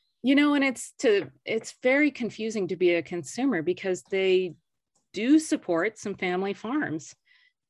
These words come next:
And then they also buy in some of this really, um, you know, milk that's not being gr-, the, the cows just aren't being grazed as much. So it's like, how much of that,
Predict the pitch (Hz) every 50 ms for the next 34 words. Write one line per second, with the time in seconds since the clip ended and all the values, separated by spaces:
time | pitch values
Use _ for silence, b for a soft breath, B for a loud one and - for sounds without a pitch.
0 | _ - - - 202 220 214 220 220 226 226 226 220 220 214 - - 190 226 277
1 | 311 - - - 180 165 156 156 160 180 214 220 202 - _ - 147 170 190 185
2 | 180 185 196 196 208 214 220 233 - 240 214 208 214 196 208 214 220 - - -
3 | 185 180 196 202 196 196 196 190 190 190 185 - - _ - 180 175 175 170 165
4 | 165 165 156 - _ _ _ _ - _ _ _ - 196 202 180 170 165 190 220
5 | 247 240 - 226 202 - - 214 202 196 165 127 185 185 180 180 175 156 156 156
6 | - _ _ - 175 185 180 - - 190 185 175 180 - 226 214 214 220 - -
7 | 185 - 180 175 175 - - 180 165 160 156 - 170 165 160 165 160 135 - 156
8 | 143 - 156 - - - - 196 190 196 175 - - - 202 185 185 - - -
9 | - - 220 233 240 220 214 208 214 202 185 - - - - _ 180 180 156 156
10 | 170 170 165 165 160 151 -